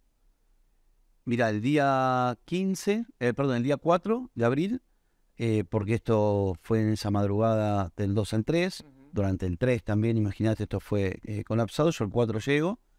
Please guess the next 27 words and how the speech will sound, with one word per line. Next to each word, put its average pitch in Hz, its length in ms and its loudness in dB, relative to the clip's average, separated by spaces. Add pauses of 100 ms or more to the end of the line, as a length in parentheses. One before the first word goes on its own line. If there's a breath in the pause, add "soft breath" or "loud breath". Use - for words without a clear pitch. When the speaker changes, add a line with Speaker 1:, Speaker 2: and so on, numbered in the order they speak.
(640)
Speaker 1:
eh, 110 340 -4
y 127 140 2
obviamente 117 580 0 (320)
nos 110 240 -4
ponemos, 117 560 0
eh, 104 140 -6
con 113 160 0
un 123 80 2
grupo 113 260 2
de 107 60 2
amigos, 139 680 0 (380)
eh, - 160 -16 (160)
abogados 110 380 0
también, 110 360 2 (320)
algunos 110 300 0
integrantes 104 360 2
del 95 40 -4
Colegio 104 300 0
de - 20 2
Abogados, 135 380 0 (420)
nos 110 120 -2
ponemos 113 420 0
a, 98 280 -4
a 120 120 -2
recorrer 113 500 0
algunas 123 320 0
zonas 170 480 -2